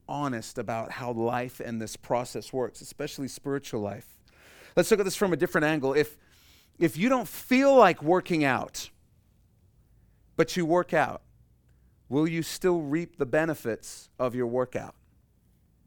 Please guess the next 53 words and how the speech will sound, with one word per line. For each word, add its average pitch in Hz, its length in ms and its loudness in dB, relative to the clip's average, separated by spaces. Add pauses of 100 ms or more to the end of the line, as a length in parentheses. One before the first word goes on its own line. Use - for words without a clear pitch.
(400)
You 175 140 0
will. 214 320 -4 (300)
You 135 100 -6
will. 208 240 -8 (380)
I 151 40 -6
mean, 175 140 2
none, 180 240 2
none 190 160 2
of 190 80 0
us 156 140 0
say, 151 280 2
you 147 160 0
know, 139 160 2
"You 131 160 -6
know, 131 140 -8 (200)
dude, 117 180 -12
I 110 80 -12
just, - 260 -14 (560)
I 143 60 2
went 165 180 4
for 156 180 2
a 143 60 2
ten-mile 127 580 -2
run, 113 340 -2
but 113 200 -4
I - 60 -8
think - 320 -8
we 127 100 -2
all 107 140 -2
know 104 260 -2
there's 104 240 -8
no 107 140 -6
real 98 180 -6
benefit 101 500 -10
to 104 140 -10
it 87 80 -12
because 92 300 -16
my 92 120 -12
heart 101 280 -16
wasn't - 300 -20
in - 100 -18
it." - 80 -20 (1400)
We 151 120 4
all 214 160 8
know 220 140 6
you're 202 160 4
still 262 400 8
gonna 202 260 8
reap 196 320 2
a 170 100 4
benefit 185 560 4
from 139 280 0
that. 117 320 2